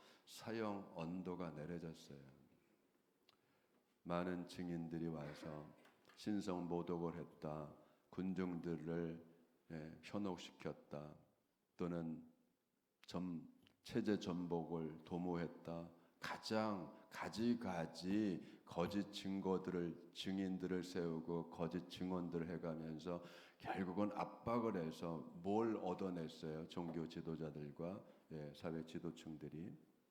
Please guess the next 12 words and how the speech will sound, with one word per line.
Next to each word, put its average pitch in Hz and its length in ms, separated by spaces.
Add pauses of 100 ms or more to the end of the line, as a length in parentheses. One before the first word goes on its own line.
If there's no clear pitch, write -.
(1300)
총독 107 600
빌라도로부터 87 1160
십자가 90 840 (260)
처형이라고 90 920
하는 80 320
언도를 87 720
받아냈잖아요. 76 1080 (1120)
그러면 117 480
속 127 400
내막을 113 800
모르는 101 520
상태에서 87 1040